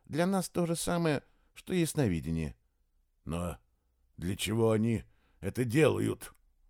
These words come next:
«Они хотят наладить контакт.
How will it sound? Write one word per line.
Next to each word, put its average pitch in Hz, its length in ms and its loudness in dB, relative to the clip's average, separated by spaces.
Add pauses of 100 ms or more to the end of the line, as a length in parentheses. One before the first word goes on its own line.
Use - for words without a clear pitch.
(340)
«Они 196 460 0 (640)
хотят - 480 -6
наладить 156 420 -2
контакт. - 640 -10